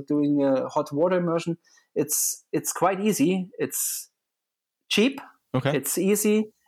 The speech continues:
Speaker 1: and it's a very safe way.
Speaker 2: Let's talk about it. Yeah, tell us, tell us what your protocols are. Like, um, wha-, how do you, how do you go about it? You know, sort of, what sort of workout intensity are you looking at when you're doing adaptation training? If you're actually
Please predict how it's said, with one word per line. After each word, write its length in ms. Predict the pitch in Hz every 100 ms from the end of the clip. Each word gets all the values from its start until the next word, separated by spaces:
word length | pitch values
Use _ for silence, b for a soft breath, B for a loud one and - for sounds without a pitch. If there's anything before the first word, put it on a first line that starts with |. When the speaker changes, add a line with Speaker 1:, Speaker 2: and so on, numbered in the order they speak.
| _
Speaker 1:
and 340 | 143 143 147 -
it's 340 | 151 - -
a 180 | 139 139
very 260 | 147 143
safe 300 | 139 - 139 135
way. 260 | 131 117 - _
Speaker 2:
Let's 260 | 131 151 -
talk 200 | 208 208
about 240 | 156 107
it. 80 | 82 - _
Yeah, 220 | - 185 131
tell 240 | - 214
us, 140 | 214
tell 240 | - 196 214
us 180 | 202 180
what 160 | 185
your 120 | 175
protocols 420 | 170 180 170 117 98
are. 180 | 92
Like, 300 | 87 117 110
um, 480 | 120 117 113 113 113
wha-, 340 | 127 127 110 -
how 100 | 110
do 80 | 127
you, 160 | 123 120
how 80 | 123
do 80 | 120
you 60 | 113
go 120 | 117
about 280 | 107 110 107
it? 260 | 107 -
You 80 | 113
know, 260 | 104 101 90
sort 280 | - 113
of, 180 | 101 92
what 300 | 113 113 123
sort 180 | 135 120
of 160 | 104 92
workout 460 | 107 120 127 120
intensity 640 | 113 113 110 - 107 104 101
are 80 |
you 140 | 104 101
looking 320 | 101 - 104
at 140 | 101
when 120 | 87 98
you're 100 | 95
doing 480 | 101 98 95 92 90 B B B
adaptation 500 | 101 104 - 110 -
training? 320 | 101 107 98
If 140 | 95 87
you're 80 | 95
actually 260 | - 87